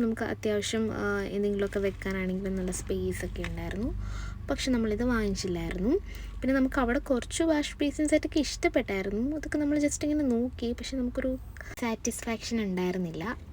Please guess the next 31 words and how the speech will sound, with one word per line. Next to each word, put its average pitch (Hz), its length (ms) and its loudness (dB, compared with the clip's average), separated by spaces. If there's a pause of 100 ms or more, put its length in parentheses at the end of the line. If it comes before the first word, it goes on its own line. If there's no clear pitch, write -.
(100)
Actually 262 340 -4
നമ്മുടെ 240 300 4
മനസ്സിലൊരു 214 560 0
വാഷ് 196 240 -4
ബേസിൻ 208 340 0
സെറ്റ് 190 240 -2
ഉണ്ടായിരുന്നു, 175 460 -2
അത് 208 160 -6
നമ്മളൊരു 220 280 0 (100)
ഫെസ്റ്റിന് 285 500 0
പോയപ്പോൾ 180 340 -2
കണ്ടതായിരുന്നു, 180 600 -2 (580)
പക്ഷെ 247 260 2
നമുക്ക് 226 260 0
അവരുടെ 220 300 0 (240)
കൂടുതൽ 226 300 0 (120)
ഡീറ്റെയിൽസ് 214 440 -2
അറിയാത്തതുകൊണ്ട് 190 520 -2
നമ്മളത് 190 360 -2 (120)
പിന്നെ 180 320 -2
വിട്ടു, 185 280 -4 (160)
പിന്നെ 226 200 0
വേറെ 180 240 0
ഷോപ്പിൽ 165 260 -4
നിന്ന് 160 140 -6
എടുത്തു. - 220 -2 (680)
അങ്ങനെ 294 260 4 (120)
almost 233 440 -2 (140)
പ്ലംബിങ്ങിൻ്റെ 220 580 2
സാധനങ്ങളൊക്കെ 196 760 -2
എടുത്ത് - 320 0